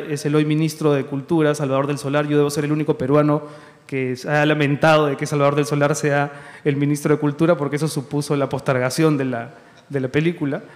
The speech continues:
Eh, pero decía, bueno, una película va a ser todavía mucho más explícito todo, va a hacer que la historia se acerque más al público,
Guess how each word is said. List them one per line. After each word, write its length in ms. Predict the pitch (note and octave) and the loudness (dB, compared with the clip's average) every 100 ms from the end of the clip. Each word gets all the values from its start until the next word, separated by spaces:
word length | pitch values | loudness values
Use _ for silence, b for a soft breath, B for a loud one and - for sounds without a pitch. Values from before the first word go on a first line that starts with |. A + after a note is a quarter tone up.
| B B B - | B B B -4
Eh, 800 | C#3+ C3 B2+ B2+ - - - - _ _ | -2 0 -2 -6 -10 -14 -18 -20 _ _
pero 180 | - D3 | 0 2
decía, 260 | C#3+ C#3+ E3 | 2 2 0
bueno, 220 | D#3+ C3 | 2 0
una 160 | D3 E3 | -4 -2
película 480 | C#3 D#3+ D#3 D3+ | -2 -4 -2 0
va 80 | C#3+ | 2
a 40 | C#3+ | 0
ser 160 | D#3+ | -4
todavía 440 | C#3+ D3 C3+ D3 D3 | -6 -4 -2 0 0
mucho 320 | D#3 D#3 C#3+ | -2 -6 -4
más 360 | C#3+ D3+ - - B B B B B _ - | -2 -2 -4 -16 B B B B B _ -14
explícito 640 | B2+ - E3+ E3 D3+ C#3 | -12 -4 -2 0 -2 -8
todo, 480 | - F#3 F#3 F#3 E3+ | 2 6 8 8 6
va 60 | D#3 | 4
a 20 | |
hacer 160 | D#3 | 0
que 100 | D3 | -6
la 80 | C#3 | -6
historia 260 | C3 D3+ D3 | -4 -2 -2
se 100 | C#3 | -4
acerque 280 | - C#3+ D3 | -6 -4 -2
más 160 | D3 | -4
al 100 | C#3+ | -6
público, 880 | B2 F#3+ G3 F3+ F3 E3+ E3+ E3 E3 | -2 0 0 0 -4 -6 -4 -2 -4